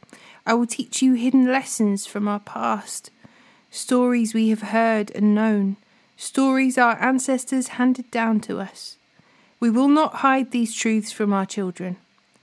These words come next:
We will tell the next generation about the glorious deeds of the Lord,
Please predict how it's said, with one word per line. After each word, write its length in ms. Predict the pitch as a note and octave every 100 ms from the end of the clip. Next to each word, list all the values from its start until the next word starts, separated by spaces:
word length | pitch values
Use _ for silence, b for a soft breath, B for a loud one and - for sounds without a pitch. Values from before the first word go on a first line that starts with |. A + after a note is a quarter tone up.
| _
We 80 | A3+
will 160 | G#3+
tell 360 | A3 - A3+ G#3+
the 100 | G3+
next 260 | G3+ - -
generation 720 | G3 G3+ G3+ G#3 - F#3 F3+ B B B
about 340 | G3+ G#3+ A3 -
the 60 |
glorious 580 | G#3 A#3+ C4 A3+ A3+ A3
deeds 380 | - A#3+ G#3+ G#3
of 100 | F#3+
the 80 | G3
Lord, 480 | A3 A3+ F#3 F#3+